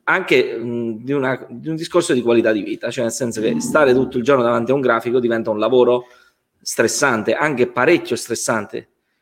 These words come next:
rispetto a, anche a tanti altri lavori. Noi possiamo immaginare l'autista di autobus,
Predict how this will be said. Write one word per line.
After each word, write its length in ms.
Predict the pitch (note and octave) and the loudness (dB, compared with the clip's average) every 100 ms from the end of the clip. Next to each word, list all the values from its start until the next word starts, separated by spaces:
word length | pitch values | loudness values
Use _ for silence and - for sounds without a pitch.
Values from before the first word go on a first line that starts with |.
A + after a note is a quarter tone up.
| _ _ | _ _
rispetto 600 | - A#2 - D#3 - A#2+ A#2 | -10 -6 0 0 0 -2 0
a, 400 | A#2+ A2 - _ | -2 -6 -8 _
anche 320 | D#3+ D#3+ E3+ | -4 -2 0
a 60 | C3+ | -2
tanti 360 | - F3+ - | 0 -2 2
altri 280 | E3 C#3 A#2 | 2 0 -2
lavori. 480 | A2 A#2+ G#2+ G#2+ G#2+ _ | -2 0 0 -2 -10 _
Noi 340 | C#3 A#2+ - - | -4 -4 -4 -12
possiamo 320 | A#2 C3+ B2 | -10 -4 -2
immaginare 440 | B2 B2+ C3+ A2+ | -2 0 0 2
l'autista 600 | A2+ A#2 A#2 C3+ B2 B2 | 4 2 0 -6 -6 -4
di 120 | A2 | 0
autobus, 760 | A2+ A2+ A2 G#2+ G#2+ - - - | 0 0 -4 -8 -8 -10 -14 -20